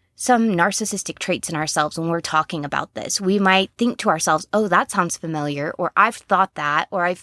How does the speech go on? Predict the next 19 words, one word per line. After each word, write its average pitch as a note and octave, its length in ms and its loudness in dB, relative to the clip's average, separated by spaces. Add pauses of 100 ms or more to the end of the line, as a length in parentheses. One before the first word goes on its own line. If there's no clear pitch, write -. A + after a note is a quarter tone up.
felt G#3 320 2
that." D3+ 400 0 (500)
And A#3 160 4
then C4 140 6
we D4+ 140 4
might A#3+ 360 4
start - 260 -2
wondering, G3+ 500 -2 (100)
"Am A#3 200 0
I B3+ 80 2
a A3+ 120 0
narcissist?" F#3+ 800 -4 (460)
So A#3 480 2 (840)
when C#4+ 280 6
we F4+ 120 2
talk C#4 300 0
about C4 260 2
clinical G#3+ 380 -2
narcissism, A#3 800 0